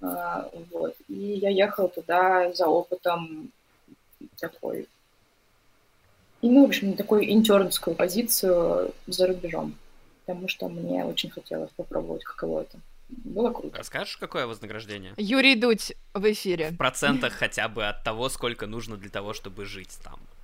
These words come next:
Speaker 2: И вообще, сколько, ну, если мы говорим про переезд на три месяца, а, сколько денег нужно брать с собой? Э, сколько нужно для жизни нормальной примерно,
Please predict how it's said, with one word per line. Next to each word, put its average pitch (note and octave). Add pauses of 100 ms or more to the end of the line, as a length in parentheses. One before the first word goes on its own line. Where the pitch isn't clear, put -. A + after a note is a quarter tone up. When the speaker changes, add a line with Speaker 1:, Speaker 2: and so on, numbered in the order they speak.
(200)
Speaker 2:
И G2+
вообще, G#2
сколько, G#2+
ну, F#2+ (500)
если A2
мы G2+
говорим G2+
про -
переезд G#2
на F#2+
три -
месяца, F#2+ (400)
а, E2+
сколько A#2
денег G#2+
нужно G#2+
брать G2+
с -
собой? G#2 (960)
Э, A2
сколько G#2+
нужно A2
для G2
жизни B2
нормальной G#2
примерно, G2